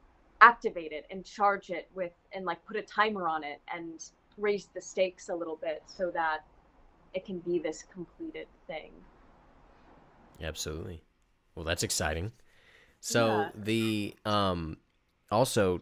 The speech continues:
Speaker 2: talk a little bit about, uh, another program, really, that you,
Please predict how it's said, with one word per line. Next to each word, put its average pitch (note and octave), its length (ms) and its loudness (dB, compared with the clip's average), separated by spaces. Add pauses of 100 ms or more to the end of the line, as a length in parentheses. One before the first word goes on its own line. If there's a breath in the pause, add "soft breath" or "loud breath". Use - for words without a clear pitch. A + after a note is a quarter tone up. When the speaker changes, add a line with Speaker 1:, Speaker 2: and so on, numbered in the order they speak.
(160)
Speaker 2:
talk C#3+ 240 0
a D#3+ 40 -2
little C#3+ 160 0
bit B2 80 -2
about, G#2 380 -2 (420)
uh, F2+ 380 -2 (540)
another F#2+ 640 4 (560)
program, D#2+ 520 2
really, F2+ 200 4
that D#2 200 -2
you, D#2 180 -4